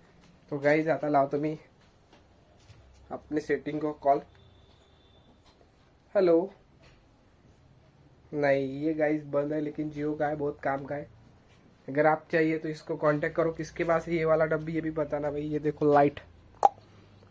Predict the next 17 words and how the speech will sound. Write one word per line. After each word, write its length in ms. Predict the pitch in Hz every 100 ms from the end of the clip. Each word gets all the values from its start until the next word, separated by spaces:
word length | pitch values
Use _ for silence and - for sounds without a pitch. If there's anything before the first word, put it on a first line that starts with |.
| 170
इससे 300 | - - 180
तो 80 |
अच्छा 240 | 175 - 180
अपना 180 | 175 175
Jio 300 | 151 151 160
चलता 260 | 156 139 139
है 60 |
भाई। 120 | 139
ये 160 | 139 147
देखो 240 | 147 143
अभी 180 | 143 151
भी 140 | 156 170 - - - - - - - _ _ _ -
फुल 180 | - 175
वर्किंग 340 | 165 156 165
कंडीशन 420 | 160 156 151 151 151
में 140 | 147
है। 100 | 151